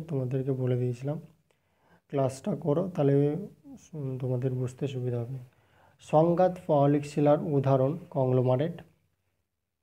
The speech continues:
জৈব পদার্থ থেকে উৎপন্ন পাললিক শিলার উদাহরণ চুনাপাথর। বালুকা শিলা কণার ব্যাস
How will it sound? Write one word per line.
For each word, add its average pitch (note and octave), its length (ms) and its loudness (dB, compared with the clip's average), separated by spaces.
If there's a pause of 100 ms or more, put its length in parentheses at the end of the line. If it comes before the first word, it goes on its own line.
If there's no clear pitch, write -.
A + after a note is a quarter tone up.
(1200)
জৈব F3+ 520 6
পদার্থ D3+ 420 4
থেকে D#3 340 -2
উৎপন্ন C#3+ 720 0
পাললিক C3+ 360 2
শিলার C#3 360 0
উদাহরণ B2+ 480 -2
চুনাপাথর। C3+ 580 -2 (2000)
বালুকা E3 560 4
শিলা D3+ 380 0
কণার C#3+ 420 2
ব্যাস C3+ 520 0